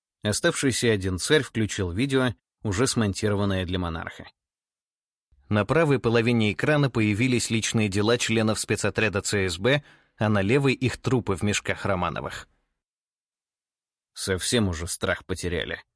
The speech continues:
хмыкнул государь, и на дисплее появился командир, лишённый головы. «А мальчик-то у нас...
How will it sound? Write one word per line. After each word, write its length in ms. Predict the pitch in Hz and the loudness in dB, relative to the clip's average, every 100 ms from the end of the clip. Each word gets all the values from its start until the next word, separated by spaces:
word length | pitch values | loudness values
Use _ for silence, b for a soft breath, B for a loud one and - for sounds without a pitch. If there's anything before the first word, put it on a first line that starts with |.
| _ _ | _ _
хмыкнул 520 | - 117 104 95 87 | -4 0 0 -2 -4
государь, 560 | 82 87 92 98 127 - _ _ _ _ - | -4 -4 0 2 0 -2 _ _ _ _ -4
и 140 | 113 | 0
на 120 | 147 | 2
дисплее 480 | 110 101 - 113 127 | 0 -2 -2 0 2
появился 600 | 110 95 90 107 101 104 | 2 0 0 0 0 -2
командир, 720 | - 90 82 80 95 127 - - | -4 -4 -4 -4 0 0 -2 -8
лишённый 680 | 90 90 - 90 82 82 | -4 -4 -4 -4 -4 -6
головы. 420 | 78 85 80 62 - - _ _ _ _ _ _ _ _ _ _ _ _ _ _ - | -4 -4 -4 -6 -12 -18 _ _ _ _ _ _ _ _ _ _ _ _ _ _ -2
«А 100 | 113 | 2
мальчик-то 640 | 120 92 - - - 90 | 2 2 -2 -10 -6 -4
у 60 | 85 | -4
нас... 400 | 80 76 - | -6 -6 -10